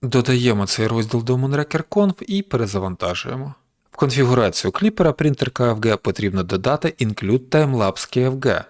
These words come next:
Timelapse C F G у вас буде створено, редагувати його ви не зможете і не потрібно це робити. Заходимо на Printer K F G і до нашої конфігурації додаємо конфігурацію Timelapse K F G.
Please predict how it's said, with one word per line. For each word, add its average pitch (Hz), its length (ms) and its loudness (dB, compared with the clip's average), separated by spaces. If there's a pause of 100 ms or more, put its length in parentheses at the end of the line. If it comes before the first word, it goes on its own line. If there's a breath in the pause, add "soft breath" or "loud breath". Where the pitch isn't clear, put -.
(140)
Timelapse 139 520 0
C 101 100 4
F 95 40 -2
G 190 240 0
у 156 80 2
вас 127 160 2
буде 123 220 -4
створено, 98 540 0
редагувати 127 600 0
його 104 220 2
ви 95 140 2
не 131 120 2
зможете 139 460 0
і 113 140 -4
не 107 100 -2
потрібно 98 460 -4
це - 180 -2
робити. 139 440 -2
Заходимо 107 560 0
на 95 100 0
Printer 113 360 -2
K 156 240 0
F 156 60 -8
G 220 200 -4 (180)
і 127 60 0
до 113 100 0
нашої 104 320 -2
конфігурації 117 720 0
додаємо 101 580 0
конфігурацію 104 720 0
Timelapse 117 640 -2
K 143 140 0
F 160 100 -6
G. 123 160 -2